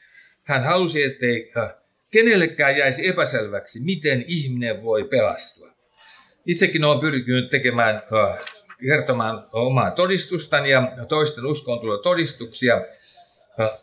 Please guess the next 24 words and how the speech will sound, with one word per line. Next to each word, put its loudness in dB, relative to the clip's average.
sillä 4
esimerkit -2
on, 2
ö, -6
parasta 0
opetusta -4
usein. -6
Lopulta, 4
ö, 2
hänelle 2
oli 2
äärimmäisen 2
tärkeää 2
pitää -2
kiinni, -4
ö, -6
Raamatun 0
ehdottomasta -2
luotettavuudesta -2
ja 4
sitä -2
itsekin -4
olen -2
yrittänyt. -10